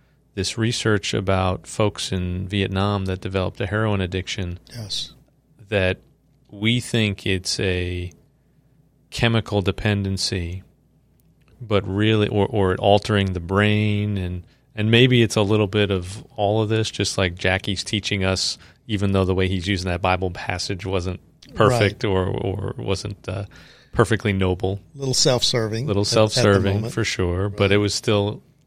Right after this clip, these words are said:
Speaker 1: a teaching moment for you and,
Speaker 2: Exactly.
Speaker 1: and for me. So, uh, th-, talk a little bit about that. The, the, these guys are in Vietnam.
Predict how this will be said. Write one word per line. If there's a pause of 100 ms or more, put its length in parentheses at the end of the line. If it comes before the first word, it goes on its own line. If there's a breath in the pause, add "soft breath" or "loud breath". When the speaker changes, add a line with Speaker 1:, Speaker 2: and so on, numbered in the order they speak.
(160)
Speaker 1:
a
teaching
moment
for
you
and,
Speaker 2:
Exactly.
Speaker 1:
and
for
me. (840 soft breath)
So, (840)
uh, (840)
th-, (180)
talk
a
little
bit
about
that.
The,
the,
these
guys
are
in
Vietnam.